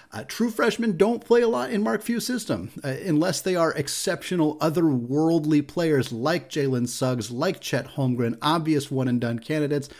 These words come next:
For the most part, it is unusual for true freshmen to play a lot. Look at how highly regarded Julian Strother was coming out of high school. Look at how highly regarded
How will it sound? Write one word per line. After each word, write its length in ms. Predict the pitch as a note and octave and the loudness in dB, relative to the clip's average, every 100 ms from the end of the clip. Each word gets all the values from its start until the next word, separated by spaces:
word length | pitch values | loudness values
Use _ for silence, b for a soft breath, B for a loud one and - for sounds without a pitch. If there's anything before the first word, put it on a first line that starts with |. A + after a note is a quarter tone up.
| B B B B B | B B B B B
For 180 | B3 B3+ | 0 2
the 120 | A#3 | 2
most 300 | A#3+ A3+ A3+ | 2 2 2
part, 220 | A3 G#3 | 0 2
it 120 | F#3+ | 4
is 160 | F#3+ F3+ | 4 4
unusual 580 | F#3 F3 F#3 D#3+ F#3 D#3+ | 0 0 -2 0 0 0
for 140 | E3 | -4
true 260 | C3+ F3+ F3 | -2 -2 -2
freshmen 480 | - D#3+ - D#3+ D3 | -2 -4 -2 -2 -2
to 100 | C3+ | -4
play 300 | C3+ D3 D3 | -2 0 0
a 100 | B2+ | 0
lot. 340 | B2 A#2+ B2+ - B B B | -2 -2 -6 -14 B B B
Look 140 | D3+ | 0
at 60 | F3+ | 0
how 140 | E3 | -2
highly 340 | B2+ - D#3 D3+ | -2 0 2 4
regarded 440 | D3 C#3 C#3 C3+ | 4 4 2 2
Julian 320 | C3+ C3 C3+ | 0 2 2
Strother 420 | B2 - B2+ - C3 | 2 0 0 2 0
was 180 | A#2+ | 0
coming 280 | A2+ B2 A#2 | 0 -2 0
out 100 | A2 | -2
of 60 | G2+ | -4
high 100 | A2 | -8
school. 220 | - - | -8 -2
Look 160 | C#3 C#3 | 0 0
at 80 | |
how 100 | F3 | -2
highly 380 | E3 - D#3+ D3+ | -2 -2 0 2
regarded 560 | C#3+ C3+ C3+ C3+ C3 | 2 2 4 4 2